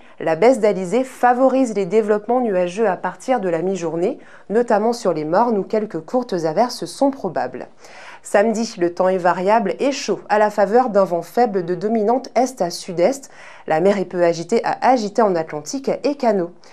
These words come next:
Dimanche enfin, le temps devrait nettement plus se dégrader.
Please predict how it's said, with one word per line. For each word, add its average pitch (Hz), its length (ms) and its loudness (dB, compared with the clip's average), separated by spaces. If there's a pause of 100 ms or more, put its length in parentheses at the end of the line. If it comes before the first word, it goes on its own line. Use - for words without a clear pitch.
(320)
Dimanche 269 400 2
enfin, 254 320 2
le 196 100 2
temps 269 220 2
devrait 233 380 2
nettement 262 680 4
plus 285 460 -4
se - 180 -10
dégrader. 180 800 -2